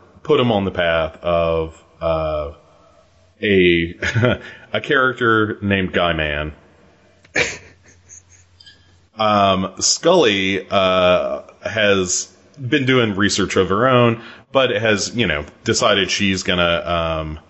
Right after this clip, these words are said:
investigate the cell phone shop, uh, where, or, well, she's not technically investigating the cell phone shop. She,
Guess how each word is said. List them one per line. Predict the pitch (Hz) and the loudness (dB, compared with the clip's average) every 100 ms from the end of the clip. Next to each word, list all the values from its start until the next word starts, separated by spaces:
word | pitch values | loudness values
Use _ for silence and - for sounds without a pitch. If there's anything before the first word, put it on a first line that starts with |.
| _ _ _ _ _ _ - | _ _ _ _ _ _ -6
investigate | 104 98 101 95 92 92 85 78 - | -2 0 0 -2 -2 0 0 -2 -6
the | 90 87 | -4 -2
cell | 80 - 90 | -2 -2 0
phone | 90 82 | -2 -2
shop, | - 82 78 76 - - _ _ _ _ _ _ _ _ - | 0 2 2 -2 -8 -20 _ _ _ _ _ _ _ _ -6
uh, | 90 87 85 85 | 0 2 2 2
where, | 90 85 82 - | 2 2 2 0
or, | 123 | 0
well, | 135 | 2
she's | 123 180 151 | 0 0 0
not | 131 - | -2 -2
technically | - 87 87 87 | -4 -4 -4 -4
investigating | 82 78 80 - 82 | -4 -4 -6 -6 -6
the | 78 | -6
cell | 82 80 | -8 -8
phone | 82 | -8
shop. | 85 82 | -6 -6
She, | - 143 135 | 0 2 2